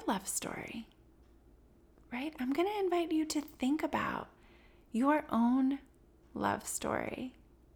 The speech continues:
And if that feels a little overwhelming, I know, I know, I know, because it can be. It can also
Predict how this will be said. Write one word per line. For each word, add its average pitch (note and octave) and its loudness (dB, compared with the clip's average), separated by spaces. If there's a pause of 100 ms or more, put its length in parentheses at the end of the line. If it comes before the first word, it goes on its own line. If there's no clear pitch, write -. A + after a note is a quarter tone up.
(120)
And A#3 6
if A#3 0
that A#3+ 0
feels D#4 0
a C#4 2
little C4+ 4
overwhelming, A#3+ 2
I A#3 2
know, E4 2 (240)
I A#3 4
know, G4+ 2 (460)
I B3 4
know, F4+ 6 (840)
because A#3+ 0 (460)
it A#3 0
can G#3 -2
be. A3 -4 (1300)
It G#3+ -8
can - -4 (100)
also G3 -2